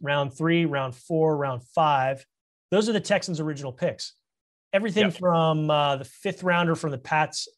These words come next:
Speaker 1: on through the seventh, all via trade with others' teams. So
Speaker 2: Yeah.
Speaker 1: they dealt away theirs, and they've got their third, their fourth, and their fifth, as well as they dealt away the first and second, but that was back in the, uh, Laremy Tunsil, Kenny Stills deal. So.
Speaker 2: Yeah.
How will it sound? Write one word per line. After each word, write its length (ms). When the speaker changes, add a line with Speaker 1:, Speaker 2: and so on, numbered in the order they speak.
Speaker 1:
on 200
through 100
the 80
seventh, 340
all 200
via 180
trade 360
with 120
others' 280
teams. 420
So 380
Speaker 2:
Yeah. 240
Speaker 1:
they 100
dealt 220
away 260
theirs, 640
and 160
they've 120
got 140
their 100
third, 280
their 100
fourth, 320
and 60
their 60
fifth, 280
as 100
well 200
as 260
they 80
dealt 240
away 140
the 60
first 280
and 80
second, 220
but 80
that 100
was 140
back 300
in 160
the, 180
uh, 100
Laremy 300
Tunsil, 500
Kenny 200
Stills 400
deal. 280
So. 120
Speaker 2:
Yeah. 120